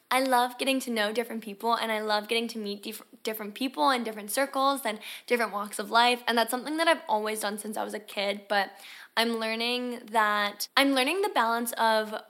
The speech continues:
welcoming people in too close to where I just give them my all and not respecting my own boundaries with myself,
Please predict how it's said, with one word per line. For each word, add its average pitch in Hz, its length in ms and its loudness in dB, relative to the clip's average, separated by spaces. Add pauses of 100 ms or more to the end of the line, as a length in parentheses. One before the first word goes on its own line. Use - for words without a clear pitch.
welcoming 254 600 2
people 233 420 -4
in 214 420 -2
too 320 240 -2
close 311 460 0
to 262 100 -6
where 226 240 2
I 214 180 6
just 226 220 -6
give 214 160 -2
them 220 120 0
my 202 280 0
all 220 640 2
and 233 160 2
not 214 240 2
respecting 226 440 -2
my 196 260 -4
own 240 180 -2
boundaries 269 400 0
with 247 120 -6
myself, 208 600 -4